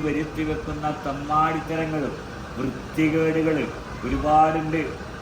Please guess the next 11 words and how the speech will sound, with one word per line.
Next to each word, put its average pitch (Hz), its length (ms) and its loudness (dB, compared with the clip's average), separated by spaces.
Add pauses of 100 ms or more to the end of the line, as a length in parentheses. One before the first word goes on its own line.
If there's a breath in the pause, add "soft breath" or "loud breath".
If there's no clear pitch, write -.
(100)
അതിനെക്കുറിച്ച് 151 600 -2
നിങ്ങളൊന്ന് 156 420 -4 (100)
പഠിക്കണം. 156 440 0 (540)
അതിൻ്റെ 202 260 2 (160)
ചെറിയ 208 320 4 (260)
ഒരു 202 100 0 (120)
ഭാഗം 196 280 4 (100)
മാത്രമാണ് 185 560 2 (100)
ഈ 180 60 -2 (100)
പറയുന്ന 165 340 0 (120)
മയക്കുമരുന്നും 160 680 -6